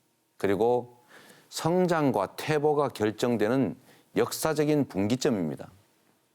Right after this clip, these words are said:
과거로의 퇴행이 아닌 미래로 나아갈 토대를 마련해야 합니다. 그래서 대통령 한 사람 바꾸는 선거가 아니라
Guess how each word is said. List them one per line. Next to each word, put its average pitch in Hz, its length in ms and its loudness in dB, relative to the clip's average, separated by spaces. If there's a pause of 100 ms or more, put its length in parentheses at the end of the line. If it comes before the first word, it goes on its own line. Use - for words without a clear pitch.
(1700)
과거로의 117 760 2
퇴행이 123 460 2
아닌 90 420 -2 (680)
미래로 165 540 4
나아갈 113 680 2 (240)
토대를 180 600 0 (100)
마련해야 117 540 0
합니다. 80 340 -6 (1500)
그래서 135 640 0 (580)
대통령 123 580 0
한 113 200 0
사람 110 360 -2
바꾸는 120 460 -2
선거가 101 400 0
아니라 85 480 -2